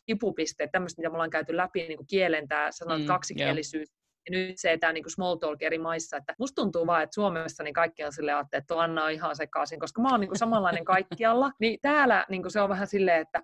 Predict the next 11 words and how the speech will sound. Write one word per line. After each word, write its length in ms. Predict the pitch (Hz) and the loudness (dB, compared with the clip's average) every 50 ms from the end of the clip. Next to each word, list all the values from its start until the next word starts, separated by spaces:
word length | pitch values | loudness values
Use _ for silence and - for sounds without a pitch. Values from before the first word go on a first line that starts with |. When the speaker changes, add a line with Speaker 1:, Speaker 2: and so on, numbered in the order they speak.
| _ | _
Speaker 1:
britit 380 | - 208 214 214 220 190 185 - | -2 -2 0 2 2 2 2 0
on 140 | 165 156 151 | -2 -2 -2
niinku, 300 | 151 151 151 151 - - 277 | -6 -8 -8 -10 -8 -6 -4
mm, 300 | 302 302 311 311 311 302 - - | -2 0 0 0 -2 -2 -2 0
Jenkeissä, 520 | 269 294 302 294 269 - 220 202 - 214 | 0 0 0 0 0 2 0 0 0 0
no 180 | 196 190 185 180 | -2 0 0 2
mä 100 | 190 190 | 2 2
olisin 180 | 185 190 190 | 2 2 2
varmaan 380 | 190 185 185 180 180 170 170 - | 2 0 0 0 -2 -2 -2 0
ihan 400 | - 208 202 233 233 233 214 196 - - | 0 2 2 4 4 2 2 0 -2 0
normaali. 680 | 190 190 185 180 185 180 180 180 180 185 185 208 233 | 0 2 2 2 0 0 0 0 0 0 0 -2 -2